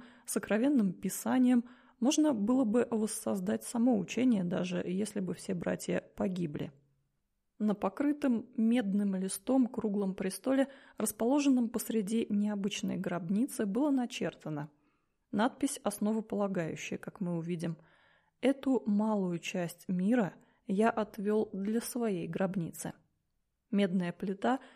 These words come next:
под престолом скрывала нетронутое тленом тело Христиана Розенкрейца. В руке он держал книгу, написанную золотом на пергаменте, озаглавленную "Т". После Библии она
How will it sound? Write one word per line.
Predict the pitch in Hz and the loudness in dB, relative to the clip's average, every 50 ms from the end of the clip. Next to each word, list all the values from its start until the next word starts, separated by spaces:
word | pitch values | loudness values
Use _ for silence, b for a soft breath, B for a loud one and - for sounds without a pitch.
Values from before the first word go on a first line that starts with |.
| B B | B B
под | B - - - | B -8 -6 -2
престолом | - 233 220 214 - - - 285 302 302 277 240 | 0 0 0 0 -2 0 2 4 6 6 6 4
скрывала | - - - - 226 220 214 240 262 277 285 269 - - | 2 0 -2 0 0 2 2 2 4 4 4 4 4 2
нетронутое | 214 226 208 214 - - 220 233 254 262 247 254 - 214 202 185 | 2 0 0 0 -2 -2 2 2 4 4 2 2 0 0 0 0
тленом | 196 - 190 185 196 220 233 220 208 190 185 | 0 -2 -2 -2 0 0 0 0 -2 -2 -4
тело | - - 214 214 220 214 | -4 -2 -2 0 0 0
Христиана | 202 - - 214 196 - - - 196 196 196 196 196 190 - - | -2 -4 -6 -6 -8 -6 -6 -6 -4 -2 -2 -2 -2 -4 -4 -2
Розенкрейца. | - 202 214 196 196 170 160 160 - - - 165 156 156 - - - 196 - b b b b b b b b | -2 -2 0 0 -2 -2 -4 -6 -8 -10 -8 -8 -8 -8 -10 -10 -12 -12 -12 b b b b b b b b
В | b 190 | b -2
руке | 190 190 190 - 262 285 | -2 -2 -2 0 2 2
он | 294 262 | 4 4
держал | 202 196 190 208 190 202 208 214 | 4 2 0 0 2 2 0 0
книгу, | 208 - 202 190 208 247 262 254 220 | -2 -2 -2 0 2 2 2 2 2
написанную | 190 180 180 - 254 247 - 254 226 214 214 190 190 | 2 0 -4 -6 -8 -6 -2 -2 0 0 0 0 -2
золотом | 175 180 196 220 240 233 - 202 | -2 -2 -2 -4 -4 -2 -2 -2
на | 196 185 | -2 -4
пергаменте, | 190 - 202 180 185 202 220 247 254 247 - - 247 247 B B B B B B B | -4 -6 -6 -4 -2 0 2 2 2 2 2 0 -2 -2 B B B B B B B
озаглавленную | - 247 262 247 254 220 208 202 196 190 185 185 196 196 196 196 196 202 196 196 196 190 - - _ _ | 0 2 2 2 2 2 2 2 2 2 0 0 0 0 0 0 0 0 0 0 -2 -4 -6 -8 _ _
"Т". | - 202 - 196 - _ _ _ _ _ _ _ _ _ _ _ _ _ _ _ _ | -4 -4 -4 -6 -10 _ _ _ _ _ _ _ _ _ _ _ _ _ _ _ _
После | - 196 196 - - 180 185 | -6 -6 -4 -4 -4 -4 -4
Библии | 175 208 254 302 302 269 233 226 208 190 - - - | -2 0 0 2 2 2 2 2 0 0 -2 -4 -4
она | 185 185 185 202 254 277 269 254 | -4 -2 0 0 2 2 0 0